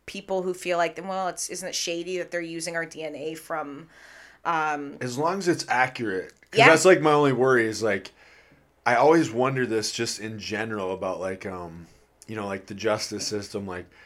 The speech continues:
Speaker 2: how many people are in jail that shouldn't be? Probably a lot.
Speaker 1: A lot.
Speaker 2: Yeah.
Speaker 1: And I know one of the hopes,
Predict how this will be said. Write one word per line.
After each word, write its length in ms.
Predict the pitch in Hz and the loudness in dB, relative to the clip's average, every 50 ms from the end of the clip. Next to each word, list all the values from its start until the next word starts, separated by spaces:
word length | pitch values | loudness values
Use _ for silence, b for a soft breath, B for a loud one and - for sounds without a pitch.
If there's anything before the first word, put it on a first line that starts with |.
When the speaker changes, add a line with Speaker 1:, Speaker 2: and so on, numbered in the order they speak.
| b b b b b b | b b b b b b
Speaker 2:
how 180 | - - - 135 | -14 -12 -8 -4
many 180 | 135 139 139 | -4 -2 -4
people 340 | 139 139 135 123 - 117 117 | -4 -4 -6 -4 0 2 2
are 80 | 107 92 | 2 2
in 160 | 107 107 107 | 0 -2 -2
jail 300 | 104 104 104 104 104 101 | -4 -4 -2 -2 -2 -4
that 160 | 95 - - | -8 -10 -8
shouldn't 480 | - - - - - 98 92 87 76 73 | -8 -8 -6 -6 -8 -10 -12 -12 -16 -18
be? 220 | 80 78 78 76 | -18 -18 -18 -20
Probably 400 | - - - - - 110 120 110 | -18 -14 -12 -10 -8 -6 -4 -4
a 60 | 90 82 | -4 -6
lot. 380 | 78 78 85 87 87 80 - - | -6 -8 -8 -8 -8 0 4 6
Speaker 1:
A 80 | 277 277 | 8 8
lot. 600 | 262 254 226 175 139 - - - - - - - | 8 6 4 4 2 0 -4 -8 -8 -8 -8 -8
Speaker 2:
Yeah. 300 | 190 180 - 165 160 - - - | -8 -8 -8 -8 -10 -2 4 4
Speaker 1:
And 140 | 240 254 | 6 6
I 100 | 254 254 | 6 4
know 200 | 262 262 269 277 | 4 2 2 0
one 220 | 277 240 262 262 262 | 0 0 0 0 0
of 140 | 269 254 247 | 0 0 0
the 100 | 220 208 | 0 0
hopes, 800 | - 196 220 214 214 214 214 - - - - - - - - | 2 4 4 4 4 4 2 -4 -6 -4 -4 -4 -6 -8 -10